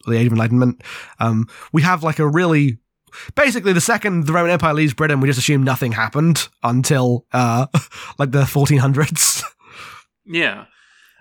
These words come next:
Speaker 2: Um,
Speaker 1: Uh.
Speaker 2: also, the idea that an entire religion would be both massively, massively, massively popular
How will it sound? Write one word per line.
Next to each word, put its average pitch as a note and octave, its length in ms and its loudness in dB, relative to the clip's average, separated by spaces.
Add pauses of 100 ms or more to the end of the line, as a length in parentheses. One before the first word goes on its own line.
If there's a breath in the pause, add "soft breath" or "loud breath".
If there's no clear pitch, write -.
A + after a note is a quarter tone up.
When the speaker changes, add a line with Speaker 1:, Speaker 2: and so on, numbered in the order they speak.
Speaker 2:
Um, A2 260 -6
Speaker 1:
Uh. G#2+ 180 0
Speaker 2:
also, A#3+ 520 -6 (760 soft breath)
the G3 220 -2
idea A3+ 480 -2
that F#3+ 180 -4
an D#3+ 160 -4
entire E3+ 460 -4
religion C#3 680 -6
would B2 280 -10
be B2+ 400 -8 (120)
both F#3 560 -6 (2750)
massively, F3+ 560 -4
massively, D3+ 560 -4
massively B2+ 440 -8
popular A2+ 720 -8